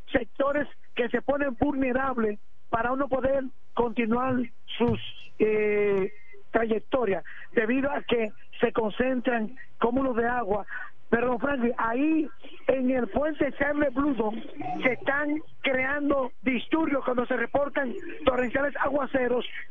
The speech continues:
debido a que se concentra, el agua no tiene bajadero, y es importante que las autoridades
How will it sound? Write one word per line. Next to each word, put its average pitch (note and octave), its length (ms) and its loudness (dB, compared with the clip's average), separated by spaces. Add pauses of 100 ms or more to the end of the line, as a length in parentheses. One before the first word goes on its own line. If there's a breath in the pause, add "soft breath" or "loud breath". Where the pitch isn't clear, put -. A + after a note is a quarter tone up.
debido C4 300 2
a B3+ 40 -6
que B3+ 140 0
se B3+ 140 -2
concentra, C4 600 0
el A3+ 80 2
agua A#3+ 180 0
no C4 140 0
tiene C4 480 0 (240 loud breath)
bajadero, A3+ 640 2 (220)
y A#3+ 100 4
es A#3+ 60 2
importante C4 480 0
que C4 60 4
las B3 140 0
autoridades B3+ 600 2